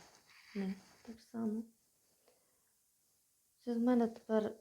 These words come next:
така думка, знаєте, щоб всіляко показати, що це не куп-,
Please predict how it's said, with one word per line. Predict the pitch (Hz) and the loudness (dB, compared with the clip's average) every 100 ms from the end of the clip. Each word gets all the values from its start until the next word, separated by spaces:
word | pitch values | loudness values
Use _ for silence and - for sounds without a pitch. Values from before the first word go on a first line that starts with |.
| _ | _
така | 202 - | -12 -6
думка, | 190 233 349 294 185 | -2 -2 -2 -2 -2
знаєте, | 190 226 294 196 185 | 0 -2 -4 -8 -12
щоб | - 180 | -14 -16
всіляко | - 202 190 240 311 - | -10 -4 -2 -2 -4 -10
показати, | 226 226 214 190 214 269 220 | -6 -6 -2 -4 -4 -6 -8
що | 214 | -8
це | 208 226 | -4 2
не | 220 208 | 2 2
куп-, | - 185 | -4 -12